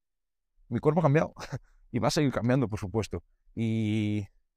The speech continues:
entreno cuando no me apetece y al final pienso que de alguna manera, lo filosofaba ayer con mi colega,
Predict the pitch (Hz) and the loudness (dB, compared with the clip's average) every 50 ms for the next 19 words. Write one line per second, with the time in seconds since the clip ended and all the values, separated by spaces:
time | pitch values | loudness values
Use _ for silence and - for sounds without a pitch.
0 | _ _ _ _ _ _ _ _ _ _ - - 107 110 95 127 143 160 147 113 | _ _ _ _ _ _ _ _ _ _ -6 -2 0 0 2 4 4 4 2 2
1 | 107 110 120 113 110 113 110 - 101 127 127 - - 104 104 104 104 107 98 - | 2 2 2 2 2 0 0 0 -2 -2 -2 0 0 0 0 0 0 -2 -4 -8
2 | _ _ _ _ _ _ _ _ _ _ _ - 120 117 - 117 123 135 156 156 | _ _ _ _ _ _ _ _ _ _ _ -8 -6 -4 0 2 4 4 4 4
3 | - - _ _ _ _ _ _ _ _ _ _ _ _ _ _ _ _ _ _ | 2 -2 _ _ _ _ _ _ _ _ _ _ _ _ _ _ _ _ _ _
4 | _ _ _ _ _ _ _ _ _ _ _ _ _ _ _ _ _ _ _ _ | _ _ _ _ _ _ _ _ _ _ _ _ _ _ _ _ _ _ _ _
5 | _ _ _ _ _ _ _ _ _ _ _ _ _ _ - 135 131 - 165 139 | _ _ _ _ _ _ _ _ _ _ _ _ _ _ -2 0 0 0 0 2
6 | - 127 123 120 113 127 131 127 123 117 123 131 156 165 147 - _ _ _ _ | 4 4 4 4 2 2 2 2 2 2 2 2 0 0 -4 -8 _ _ _ _
7 | - - - 110 101 98 95 107 - 131 120 120 110 104 107 - - 98 98 95 | -14 -8 -4 -2 -2 -2 -2 0 4 6 6 6 6 4 2 0 -2 -4 -4 0
8 | 98 98 98 95 82 | 0 2 0 0 -2